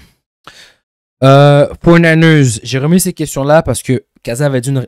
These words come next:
avait dit une, une réponse. Il avait dit, tant qu'on ne sait pas c'est qui le prochain D C, on ne sait pas si c'est une bonne décision d'avoir envoyé, euh, l'ancien D C des forty-niners.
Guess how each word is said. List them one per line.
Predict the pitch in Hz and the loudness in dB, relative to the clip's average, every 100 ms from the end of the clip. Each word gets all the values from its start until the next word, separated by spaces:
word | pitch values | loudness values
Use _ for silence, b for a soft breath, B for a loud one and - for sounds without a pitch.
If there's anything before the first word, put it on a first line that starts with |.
| - | -10
avait | 113 117 | -12 -10
dit | |
une, | 135 131 120 | -10 -10 -10
une | 117 | -10
réponse. | 110 - 123 156 - | -8 -6 -6 -6 -8
Il | |
avait | 107 | -10
dit, | 107 120 127 _ - | -10 -12 -14 _ -2
tant | 151 | 0
qu'on | 156 | 0
ne | 139 | -2
sait | - | -4
pas | - 135 | -4 -4
c'est | - | -6
qui | - 147 | -8 -10
le | |
prochain | - 123 - 123 | -10 -12 -12 -12
D | 113 113 | -12 -10
C, | - 135 | -4 -4
on | |
ne | 180 _ _ _ _ _ - | -4 _ _ _ _ _ -6
sait | 117 | -2
pas | 127 | -2
si | - | -4
c'est | - | -10
une | 120 | -8
bonne | 113 123 | -4 -2
décision | 120 - 120 123 | -2 -6 -6 -6
d'avoir | 117 110 110 | -4 -4 -6
envoyé, | 113 113 110 113 117 - _ 107 | -8 -6 -6 -6 -10 -12 _ -10
euh, | 101 101 | -10 -8
l'ancien | 104 104 110 | -12 -12 -14
D | 104 104 | -14 -14
C | - | -12
des | 107 | -12
forty-niners. | 104 101 98 107 151 | -12 -12 -12 -12 -12